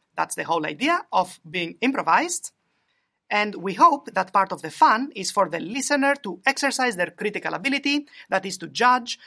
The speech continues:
whether what you hear makes sense. You can even have an opinion about whether we managed to capture the essence of the science story in the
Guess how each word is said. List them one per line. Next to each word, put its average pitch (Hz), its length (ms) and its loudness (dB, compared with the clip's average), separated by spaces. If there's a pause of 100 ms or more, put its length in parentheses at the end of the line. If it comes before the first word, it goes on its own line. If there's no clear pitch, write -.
whether 175 320 2
what 269 460 2
you 160 100 -12
hear 220 400 -4
makes 185 300 -4
sense. - 400 -6 (260)
You 180 100 -4
can 208 140 2
even 220 180 2
have 196 120 4
an 190 100 4
opinion 320 440 0
about 190 260 2
whether 220 300 2
we 165 120 -6
managed 240 540 0
to 180 80 -12
capture 208 460 -2
the 156 200 -10
essence 226 320 -2
of 160 120 -6
the 160 60 -6
science 185 300 0
story 180 420 -2
in 220 120 -8
the 196 140 -8